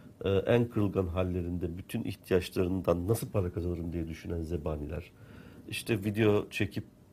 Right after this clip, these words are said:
muhaliflerin kafasını keseceğim diyen zebaniler. E, türlü çeşitli suretlerde inş-, inşaattan demiri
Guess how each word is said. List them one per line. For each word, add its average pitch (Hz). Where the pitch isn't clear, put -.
muhaliflerin 104
kafasını 107
keseceğim 95
diyen 85
zebaniler. 80
E, 110
türlü 190
çeşitli 87
suretlerde -
inş-, 120
inşaattan 120
demiri 117